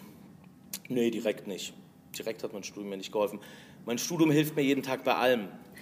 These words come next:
weil ich glaub, wenn man, äh, sich mit einer Wissenschaft auseinandergesetzt hat, dann lernt man analytisches Denken, sich mit Themen auseinanderzusetzen, tiefgründig sich mit Themen auseinanderzusetzen, logisches Denken. Das sind alles so Dinge, die,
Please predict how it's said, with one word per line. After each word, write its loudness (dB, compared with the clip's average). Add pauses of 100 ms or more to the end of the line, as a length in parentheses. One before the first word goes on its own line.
(100)
weil 0
ich -8
glaub, 0
wenn 0
man, -4
äh, 0 (500)
sich -8
mit -6
einer 2
Wissenschaft 2
auseinandergesetzt 2
hat, 2
dann 2
lernt 2
man 0
analytisches 0
Denken, 0
sich -10
mit -10
Themen 0
auseinanderzusetzen, -4 (1200)
tiefgründig 2
sich -6
mit -4
Themen -2
auseinanderzusetzen, -2
logisches 4
Denken. -2
Das 2
sind 4
alles 2
so 0
Dinge, 2
die, -4